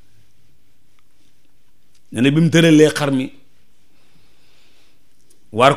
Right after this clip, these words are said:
koo rendi, daf ne, "Bismillah, yàlla, yàlla na nga nangul Muhammad sallallahu alayhi wa sallam ak ñoñ Muhammad ak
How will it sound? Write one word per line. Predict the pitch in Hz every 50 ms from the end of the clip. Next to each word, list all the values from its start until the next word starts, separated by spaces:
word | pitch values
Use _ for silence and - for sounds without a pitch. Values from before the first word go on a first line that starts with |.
| -
koo | - - 110 147 147 139
rendi, | 139 151 147 139 135 127 113 107 107 107 - - - - - - - - - - - - - - - - - - - - - - - - - - - - - - - - - - - - - -
daf | 104 113 113
ne, | 135 139 131
"Bismillah, | 120 135 131 - 143 147 147 143 143 135 117 - - - - - - - - - - - - - - - - - - - - - - - - - - - -
yàlla, | - 107 117 131 135 135 139 143
yàlla | 139 143 143 147 143 143
na | 143 147
nga | 147 147
nangul | 147 147 143 147 139 143 139 135
Muhammad | 135 131 - - - 135 139 143 147 135 117 - - - - - - - - - - - - - - - - - - - -
sallallahu | - - 90 87 90 92 95
alayhi | - -
wa | 101
sallam | 104 113 117 - - - - - - - - - - - - - - - - - - - - - - - - - - - -
ak | 123 139 139 - - - - - - - - - - - - - - - - - - - - - - -
ñoñ | 113 117 120 135 151 160 165 165 160 151 139 139
Muhammad | 139 139 131 - - 139 139 139 139 143 135 120 - - - - - - - - - - - - - - - - - - - - - - - - - - - - -
ak | - 131 143 -